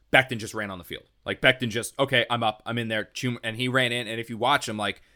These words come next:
'cause I, I was in the press box, so you can see him, like, he was fired up as soon as he got on the field. You know, he's, like, pounding his chest. He's like, you can tell he's like, "I wanna play, I'm in there." Obviously, the pain was too much for him, and that's why he eventually took himself out. But again,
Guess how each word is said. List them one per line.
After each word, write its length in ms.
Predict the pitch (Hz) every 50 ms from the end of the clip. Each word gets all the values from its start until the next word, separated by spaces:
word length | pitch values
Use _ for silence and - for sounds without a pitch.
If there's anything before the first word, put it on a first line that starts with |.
| _ _ _ -
'cause 120 | 117 110 120
I, 100 | 120 123
I 140 | 117 120
was 120 | 120 113 110
in 60 | 107
the 60 | 98
press 220 | - - 147 139 -
box, 220 | - 98 95 -
so 60 | 104
you 60 | 95
can 120 | - 110 95
see 160 | - - 120
him, 100 | 107 98
like, 160 | 95 92 -
he 120 | - 151 139
was 140 | 117 -
fired 400 | - _ - - 127 120 113 107
up 140 | 104 95 -
as 100 | 90 -
soon 120 | - 107 98
as 80 | 98
he 80 | 95 92
got 160 | 95 98 95
on 100 | 92 90
the 60 | 87
field. 300 | - - 104 95 90 90
You 60 | 92
know, 100 | 92 92
he's, 200 | 95 110 107 95
like, 160 | 90 82 80 -
pounding 320 | - 107 98 92 92 90
his 140 | 87 - -
chest. 360 | - - 135 123 117 - -
He's 120 | 107 92
like, 140 | 101 95 90
you 60 | 98
can 80 | 95 104
tell 140 | 95 117 107
he's 100 | 101 90
like, 160 | 101 98 _ -
"I 100 | 107 113
wanna 220 | 110 113 120 113
play, 320 | - - 113 104 101 101 -
I'm 180 | 92 95 101
in 120 | 110 110 101
there." 260 | 92 82 82 - _ _ _ _ _ _ _ _ _ -
Obviously, 500 | 123 135 135 123 131 127 - 127 120 113
the 220 | 104 - - 117 113
pain 320 | - - 120 117 113 107
was 120 | 107 - -
too 160 | - 120 110
much 240 | 101 104 107 101 -
for 240 | - 107 104 104
him, 80 | 107 110
and 80 | 104 101
that's 180 | 98 98 -
why 100 | - 98 98
he 80 | 107
eventually 360 | 101 90 101 98 - - 95 -
took 140 | - 107 -
himself 340 | 92 - - 85 - -
out. 300 | 95 95 87 76 73 _ -
But 180 | 104 104 - - _ _ _ _ _ _ _
again, 340 | - 110 107 110 95 90 87